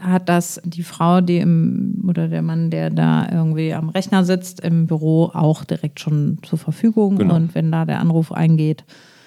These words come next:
Speaker 1: haben Sie das auch? Und haben Kunden da auch drauf Zugriff?
Speaker 2: Nein.
Speaker 1: Nein.
Speaker 2: Nee, das haben sie nicht, weil das ist nämlich der, der erste Punkt schon, ne, dass man ein Board für die Auftragsabwicklung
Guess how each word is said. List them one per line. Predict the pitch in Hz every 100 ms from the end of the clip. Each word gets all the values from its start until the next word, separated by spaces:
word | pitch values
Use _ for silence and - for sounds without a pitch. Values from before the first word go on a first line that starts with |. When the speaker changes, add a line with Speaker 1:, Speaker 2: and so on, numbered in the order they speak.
| _ _ _ _ -
Speaker 1:
haben | 156
Sie | -
das | 147 -
auch? | - - - - -
Und | 214 202
haben | 196 208
Kunden | - 233 240 - 202
da | 160
auch | - 220
drauf | - 233 233
Zugriff? | - 247 - 277 277
Speaker 2:
Nein. | 170 - - -
Speaker 1:
Nein. | 156 90 131 _ - -
Speaker 2:
Nee, | 98
das | 85 104
haben | 113
sie | 104
nicht, | 92 82
weil | 95 90 - - -
das | 104
ist | 107
nämlich | 120 117
der, | 107 98 92
der | 82 - - - - 92
erste | 127 127 123
Punkt | 156 170
schon, | - 147 147
ne, | 123 117
dass | 110 -
man | 107
ein | - 120 135 127
Board | 104 110 110
für | 101
die | 98
Auftragsabwicklung | 95 101 - 98 - - - - - -